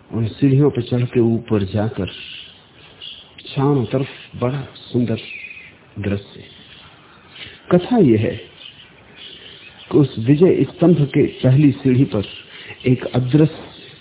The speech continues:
पशु का वास है। पहली सीढ़ी पर एक अदृश्य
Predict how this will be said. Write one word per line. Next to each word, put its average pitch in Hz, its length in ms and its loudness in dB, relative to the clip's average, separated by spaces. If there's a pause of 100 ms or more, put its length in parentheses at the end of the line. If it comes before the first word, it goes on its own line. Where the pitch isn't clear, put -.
(1200)
पशु 131 260 2
का 117 180 0
वास 98 340 0
है। - 220 -20 (720)
पहली 165 280 6
सीढ़ी 156 340 4
पर 87 300 -4 (1600)
एक 156 200 4
अदृश्य 156 680 0